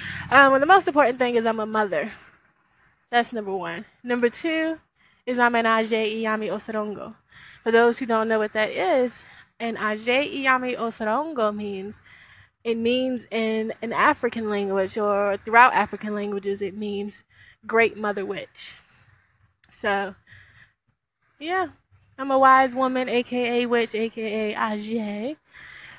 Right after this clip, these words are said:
And this will be fun. So, you know,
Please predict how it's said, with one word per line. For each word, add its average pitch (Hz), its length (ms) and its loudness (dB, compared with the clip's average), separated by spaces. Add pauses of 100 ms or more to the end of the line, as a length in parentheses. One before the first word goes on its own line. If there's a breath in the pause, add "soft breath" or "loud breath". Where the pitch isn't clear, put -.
(140 loud breath)
And 226 840 -2
this 403 280 2
will 453 100 6
be 453 240 8
fun. 403 800 6
So, 277 460 2
you 311 160 -4
know, 302 300 -6